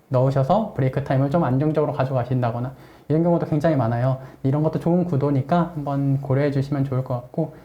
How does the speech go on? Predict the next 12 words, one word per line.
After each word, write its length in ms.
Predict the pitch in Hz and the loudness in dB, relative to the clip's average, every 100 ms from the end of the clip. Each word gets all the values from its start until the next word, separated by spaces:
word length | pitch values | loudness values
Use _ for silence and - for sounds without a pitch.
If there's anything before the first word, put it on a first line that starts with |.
| - - - - - | -20 -20 -20 -18 -4
아무튼 160 | 143 139 | -2 -2
그리고 160 | - 143 | -2 0
이제 120 | 135 | 2
화면 340 | 135 269 294 262 | 2 2 2 2
구성에 360 | 147 175 175 | 0 2 2
있어서 580 | 165 131 - 135 131 131 - - - | 2 -2 2 2 2 0 -10 -18 -4
정말 320 | 147 156 156 | 0 2 0
다양한 480 | - 156 214 220 175 | 0 2 4 2 2
구성이 320 | 139 143 139 | 0 0 0
가능하고 640 | 131 123 120 123 196 226 | 0 2 0 2 0 0
같은 280 | 131 - 160 | -2 0 2
행사여도 680 | 190 208 202 160 175 262 | 2 2 4 4 4 2